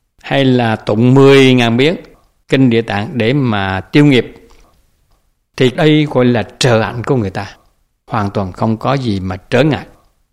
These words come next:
trong vấn đề tu niệm Phật. Tuy nhiên nó có một cái vấn đề mà chúng ta nên chú ý. Nếu thực sự ba năm mà tiêu hết nghiệp thì đây là một sự trợ hạnh rất tốt.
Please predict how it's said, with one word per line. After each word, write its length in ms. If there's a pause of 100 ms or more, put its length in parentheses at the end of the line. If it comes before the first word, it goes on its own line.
(180)
trong 180
vấn 100
đề 260
tu 260
niệm 160
Phật. 180 (1400)
Tuy 180
nhiên 220
nó 80
có 180
một 220
cái 80
vấn 220
đề 180
mà 400
chúng 160
ta 200
nên 640 (120)
chú 160
ý. 160 (1800)
Nếu 240 (100)
thực 180
sự 360 (640)
ba 220
năm 180 (500)
mà 200
tiêu 260
hết 180
nghiệp 360 (920)
thì 140
đây 200
là 180
một 260
sự 180
trợ 180
hạnh 160
rất 320
tốt. 240